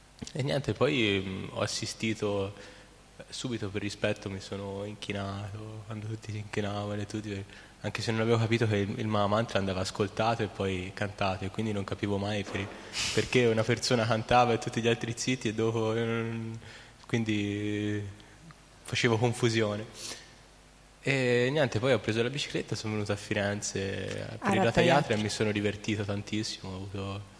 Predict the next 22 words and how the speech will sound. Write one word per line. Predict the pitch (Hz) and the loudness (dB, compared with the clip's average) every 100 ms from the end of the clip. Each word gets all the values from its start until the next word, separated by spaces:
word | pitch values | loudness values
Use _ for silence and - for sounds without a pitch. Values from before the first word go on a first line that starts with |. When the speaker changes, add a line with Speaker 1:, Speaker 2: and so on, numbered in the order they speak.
| - - - - | -18 -18 -20 -20
Speaker 1:
questa | - 104 | -6 -2
grande | 104 104 104 | 0 0 -2
misericordia, | 104 104 101 104 101 101 98 | -2 -2 0 0 0 0 -2
ho | 95 | -2
cantato | - 101 107 104 | -4 -2 -2 -2
tutto | 107 - | -6 -6
il | 107 | -6
tempo, | - 101 104 107 - | -2 0 0 -4 -8
ho | 98 | -10
spinto | - - 107 | -12 -12 -12
il | - | -8
carro, | 107 104 104 104 101 101 | -6 -6 -6 -8 -8 -8
ho | 117 | -4
aiutato, | 107 104 110 107 107 107 107 107 - - - - - - - - - - - - 120 - 123 113 113 127 | -2 -2 -2 -2 -2 -4 -8 -10 -18 -20 -20 -20 -20 -20 -20 -20 -20 -20 -20 -20 -20 -18 -16 -14 -12 -14
sia | - - 98 | -10 -4 -4
qui | 98 104 104 | -2 -4 -4
che, | - 101 101 101 | -6 -6 -6 -8
che | 101 | -8
là, | 101 101 101 98 | -8 -8 -8 -8
è | 101 101 104 98 | -10 -12 -12 -14
stato | - 120 143 | -10 -8 -6
bello. | 143 98 95 | -8 -10 -12